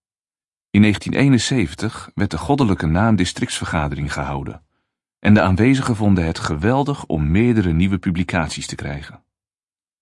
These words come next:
Er werd van deze publicaties gezegd dat ze het voorstellingsvermogen te boven gingen.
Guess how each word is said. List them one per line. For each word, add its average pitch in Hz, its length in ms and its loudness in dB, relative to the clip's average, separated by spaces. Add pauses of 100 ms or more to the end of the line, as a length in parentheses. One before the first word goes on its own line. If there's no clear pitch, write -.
(440)
Er 95 160 -2
werd 135 160 2
van 135 140 4
deze 120 240 4
publicaties 104 680 0
gezegd - 540 -4
dat 95 140 0
ze - 100 -2
het 87 120 0
voorstellingsvermogen 113 1040 0
te 85 100 -4
boven 123 320 -4
gingen. 69 340 -10